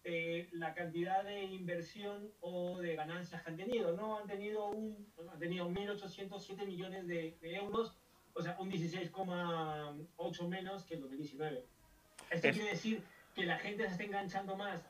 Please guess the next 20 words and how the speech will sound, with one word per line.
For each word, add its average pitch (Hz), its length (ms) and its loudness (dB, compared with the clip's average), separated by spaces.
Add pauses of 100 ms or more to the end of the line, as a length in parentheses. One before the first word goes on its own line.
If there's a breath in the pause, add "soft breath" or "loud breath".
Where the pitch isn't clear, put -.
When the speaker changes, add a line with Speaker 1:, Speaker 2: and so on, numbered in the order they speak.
Speaker 1:
a 147 120 0
las 151 160 -2
plataformas 185 640 -2
streaming. 220 540 2 (380 soft breath)
Ojo, 175 440 2
no 196 120 -2
estamos 202 380 0
contando 202 460 0
aquí 214 380 -2
ni 175 160 4
Netflix, 202 580 -2
ni 185 120 -2
Amazon, 196 520 -2
ni 175 100 2
H 170 200 -2
B 185 160 -4
O, 170 40 2
estamos 170 300 -4
hablando 175 260 2
solamente, 190 800 -4